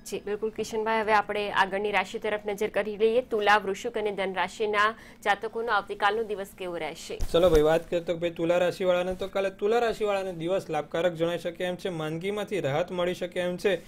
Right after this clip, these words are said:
Speaker 2: રોકાણ કરવા માટેનો દિવસ ખૂબ જ સારો છે. જેને પણ રોકાણ કરવું હોય કાલનો દિવસ ખૂબ સારો છે. તમે રોકાણ ચોક્કસથી કરી શકો એમ છો. પ્રેમમાં વધારો થાય, તમારા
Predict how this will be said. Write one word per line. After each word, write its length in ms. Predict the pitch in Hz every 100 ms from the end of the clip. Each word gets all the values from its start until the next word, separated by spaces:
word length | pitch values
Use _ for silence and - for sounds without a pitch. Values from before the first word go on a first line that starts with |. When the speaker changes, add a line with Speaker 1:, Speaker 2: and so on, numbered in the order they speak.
| - -
Speaker 2:
રોકાણ 380 | 160 165 208 202
કરવા 320 | 185 165 185
માટેનો 360 | 185 180 180 175
દિવસ 300 | 156 165 165
ખૂબ 280 | - 190 233
જ 80 | 226
સારો 320 | 208 180 180
છે. 140 | 160
જેને 260 | 143 165 185
પણ 180 | 190 143
રોકાણ 380 | 143 143 190
કરવું 240 | 185 180 175
હોય 140 | 175
કાલનો 420 | 165 160 165 214
દિવસ 240 | 196 175 -
ખૂબ 220 | 190 190
સારો 320 | - 180 185
છે. 180 | 180 196 - - -
તમે 120 | 156 151
રોકાણ 360 | 147 160 160
ચોક્કસથી 460 | 151 - 180 - 180
કરી 180 | 170 170
શકો 200 | 170 175
એમ 160 | 170 175 196
છો. 120 | 185 - - - -
પ્રેમમાં 480 | - 196 220 240 170
વધારો 340 | 131 120 117
થાય, 160 | 110 113
તમારા 420 | 147 139 151